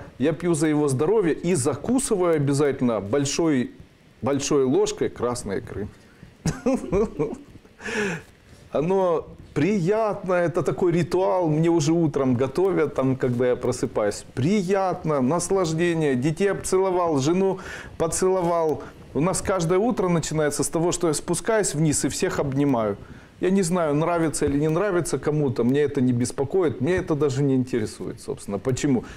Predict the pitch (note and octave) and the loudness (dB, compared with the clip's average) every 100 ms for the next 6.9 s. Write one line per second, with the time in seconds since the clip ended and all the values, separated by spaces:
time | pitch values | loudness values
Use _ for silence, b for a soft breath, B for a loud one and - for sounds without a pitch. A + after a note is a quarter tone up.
0 | B C#3+ C#3 C#3 C#3+ F3+ A#3 - B B | B -2 0 2 0 2 0 -2 B B
1 | B - B2 D3 C#3 C3 C#3 C#3 C3+ - | B -4 0 2 2 2 0 2 0 0
2 | A2+ G#2+ A#2+ - A3 A#3 G#3 - - C3 | -2 0 0 0 0 2 -2 -6 -4 0
3 | D3 - D3 C#3+ C3 C#3 C3+ B2+ A#2+ C3 | 0 0 0 2 2 0 0 0 0 2
4 | G3+ D3+ B2+ A2+ - C#3 B2 A2+ G#2+ A#2+ | 2 2 2 0 -2 -2 0 0 0 -6
5 | B2 A#2 - A#2+ G#2 G2 G2+ G#2 C3+ B2 | -4 -4 -2 0 2 0 -2 -4 -2 0
6 | D3 E3+ D#3+ A2 A#2+ G#2+ E2+ F2+ - | 0 2 2 2 0 0 -2 -6 -8